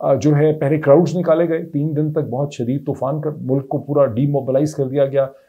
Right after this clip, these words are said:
अ, पूरा स्टैंड स्टिल कर दिया गया इजिप्ट में, और उसके बाद फिर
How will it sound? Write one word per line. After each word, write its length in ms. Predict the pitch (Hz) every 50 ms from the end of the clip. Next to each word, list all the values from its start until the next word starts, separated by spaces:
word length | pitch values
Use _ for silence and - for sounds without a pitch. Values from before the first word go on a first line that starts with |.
| _ -
अ, 80 | - -
पूरा 300 | - - 131 139 139 135
स्टैंड 480 | 131 - - - - - 160 156 160 160
स्टिल 220 | - - 175 175
कर 120 | 160 156
दिया 200 | 143 135 143 143
गया 140 | 139 143 143
इजिप्ट 400 | - 131 123 117 143 151 151 147
में, 160 | 131 127 123 - - _ _ - -
और 220 | - - 143 147 151
उसके 200 | 147 - - 147
बाद 200 | 131 135 127 - -
फिर 240 | 139 156 165 -